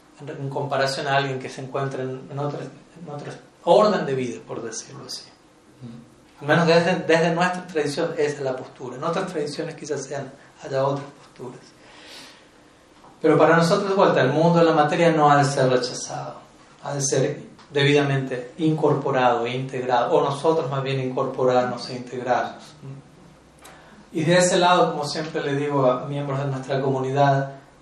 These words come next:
es importante cuidarnos de no generar en nuestra propia mente esta dualidad de vida espiritual y vida material.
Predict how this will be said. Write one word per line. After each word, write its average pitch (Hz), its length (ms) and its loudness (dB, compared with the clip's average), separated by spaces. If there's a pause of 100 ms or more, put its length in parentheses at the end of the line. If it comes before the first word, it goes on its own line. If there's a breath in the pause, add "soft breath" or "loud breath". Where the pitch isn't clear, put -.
(240)
es - 160 -10
importante 175 640 -2
cuidarnos 160 480 6
de 147 60 0
no 151 120 2
generar 151 400 6
en 151 60 0
nuestra 143 280 -2
propia 151 280 4
mente 147 280 2
esta 151 200 0
dualidad 139 460 6
de 143 340 2 (260)
vida 160 320 2
espiritual 156 1000 4 (640)
y 143 120 -4
vida 147 320 0
material. 135 720 2